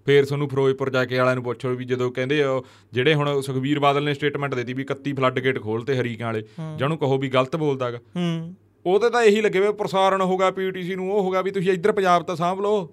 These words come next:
Speaker 2: ਹੂੰ।
Speaker 1: ਹੈਂ?
Speaker 2: ਇਹ ਫੈਕਟ ਤੇ ਕਿਉਂ ਨਹੀਂ ਆਉਂਦੇ?
Speaker 1: ਇਹ ਫੈਕਟ ਤੇ ਤਾਂ ਨਹੀਂ ਆਉਂਦੇ, ਮੈਨੂੰ ਲੱਗਦਾ ਉੱਤੋਂ ਪ੍ਰੈਸ਼ਰ ਆ ਵੀ ਇਹ ਪੀ-, ਇਹ ਇੱਧਰ ਐਸ ਜੀ ਪੀ ਸੀ ਵਾਲਾ ਕੰਮ ਚਲਾਈ ਰੱਖੋ, ਲੋਕਾਂ ਨੂੰ ਐਂ ਉਲਝਾਈ ਰੱਖੋ।
Speaker 2: ਹੂੰ।
Speaker 1: ਉਹਨਾਂ ਬੰਦੇ ਉਹ ਪਾਈ ਜਾਂਦੇ ਆ ਵੀ ਇੰਨੇ ਮਾਸਟਰ ਬਾਹਰ ਭੇਜਤੇ ਜੀ, ਇੰਨਾ ਉਹ ਕਰਤਾ ਜੀ, ਇੰਨਾ ਉਹ ਕਰਤਾ, ਐਂ ਤਾਂ ਦੱਸਦੇ ਨਹੀਂ ਵੀ ਇੰਨਾ ਇੰਨਾ ਕਰਜ਼ਾ ਚੱਕੀ ਜਾਂਦੇ ਆ।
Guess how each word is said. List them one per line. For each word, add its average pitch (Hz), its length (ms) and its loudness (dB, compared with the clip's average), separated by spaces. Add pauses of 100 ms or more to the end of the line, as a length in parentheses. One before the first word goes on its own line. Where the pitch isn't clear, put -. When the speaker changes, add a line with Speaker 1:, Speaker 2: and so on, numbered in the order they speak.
(100)
Speaker 2:
ਹੂੰ। 147 580 -8
Speaker 1:
ਹੈਂ? 180 240 0 (460)
Speaker 2:
ਇਹ 370 80 -2
ਫੈਕਟ 269 340 -2
ਤੇ 330 140 0
ਕਿਉਂ 320 180 -2
ਨਹੀਂ 285 100 -2
ਆਉਂਦੇ? 143 460 -4
Speaker 1:
ਇਹ 180 80 2
ਫੈਕਟ 185 260 2
ਤੇ 202 160 0
ਤਾਂ 180 220 0
ਨਹੀਂ 175 120 -2
ਆਉਂਦੇ, 170 140 -2
ਮੈਨੂੰ 170 120 -2
ਲੱਗਦਾ 170 120 -2
ਉੱਤੋਂ 165 240 -2
ਪ੍ਰੈਸ਼ਰ 160 340 -2
ਆ 147 80 2
ਵੀ 151 160 -2
ਇਹ 180 60 0
ਪੀ-, 165 260 -4
ਇਹ 165 280 0
ਇੱਧਰ 180 180 -2
ਐਸ 160 160 6
ਜੀ 135 140 -2
ਪੀ 147 140 -2
ਸੀ 147 120 0
ਵਾਲਾ 147 160 4
ਕੰਮ 147 220 -2
ਚਲਾਈ 156 260 0
ਰੱਖੋ, 160 380 0
ਲੋਕਾਂ 143 320 0
ਨੂੰ 147 180 0
ਐਂ 139 280 0
ਉਲਝਾਈ 160 340 0
ਰੱਖੋ। 104 300 -10 (260)
Speaker 2:
ਹੂੰ। 165 320 -6
Speaker 1:
ਉਹਨਾਂ 208 280 2
ਬੰਦੇ 185 280 0
ਉਹ 190 240 2
ਪਾਈ 180 220 0
ਜਾਂਦੇ 170 340 -2
ਆ 165 180 -2 (280)
ਵੀ 175 140 0
ਇੰਨੇ 185 160 0
ਮਾਸਟਰ 175 380 2
ਬਾਹਰ 185 260 2
ਭੇਜਤੇ 180 420 -2
ਜੀ, 170 100 -4
ਇੰਨਾ 165 240 -2
ਉਹ 175 200 -2
ਕਰਤਾ 160 400 -2
ਜੀ, 160 140 -4
ਇੰਨਾ 156 180 -4
ਉਹ 180 140 -4
ਕਰਤਾ, 170 320 0
ਐਂ 175 80 -2
ਤਾਂ 165 100 0
ਦੱਸਦੇ 151 300 2
ਨਹੀਂ 151 120 -2
ਵੀ 151 80 0
ਇੰਨਾ 147 160 -2
ਇੰਨਾ 143 140 -4
ਕਰਜ਼ਾ 135 320 -2
ਚੱਕੀ 135 260 -8
ਜਾਂਦੇ 135 240 -6
ਆ। 139 80 -14